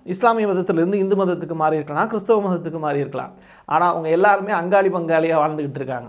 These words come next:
அவங்களுக்குள்ள ஒரு குழப்பத்தை ஏற்படுத்துவதற்கு பாஜகவும் இந்து முன்னணியினரும் பெருசு அளவுல முயற்சி பண்ணிக்கிட்டு இருக்காங்க. நீங்க நல்லா தெளிவா புரிஞ்சுக்கணும், இந்துக்கள் அப்படிங்கிறவங்க வேறு, ஹிந்துக்கள் அப்படிங்கிறவங்க வேறு. இந்த ஹிந்துக்கள் வந்து பாத்தீங்கன்னா,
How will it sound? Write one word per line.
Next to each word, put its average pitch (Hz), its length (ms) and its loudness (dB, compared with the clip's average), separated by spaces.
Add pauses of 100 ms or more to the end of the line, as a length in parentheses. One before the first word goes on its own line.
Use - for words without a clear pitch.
(160)
அவங்களுக்குள்ள 190 560 2
ஒரு 196 200 2
குழப்பத்தை 185 520 0
ஏற்படுத்துவதற்கு 151 840 -4 (420)
பாஜகவும் 196 720 2 (100)
இந்து 202 260 -4
முன்னணியினரும் 175 640 0
பெருசு 190 260 -4
அளவுல 160 540 2
முயற்சி 175 320 -4
பண்ணிக்கிட்டு 135 500 -8
இருக்காங்க. 120 160 -12 (480)
நீங்க 151 160 -4
நல்லா 208 240 4
தெளிவா 226 340 4
புரிஞ்சுக்கணும், 190 560 -2
இந்துக்கள் 226 500 2
அப்படிங்கிறவங்க 175 760 0
வேறு, 160 540 2 (160)
ஹிந்துக்கள் 220 540 0
அப்படிங்கிறவங்க 160 680 0
வேறு. 147 380 -4
இந்த 180 140 -2
ஹிந்துக்கள் 226 440 0
வந்து 175 240 0
பாத்தீங்கன்னா, 156 600 -2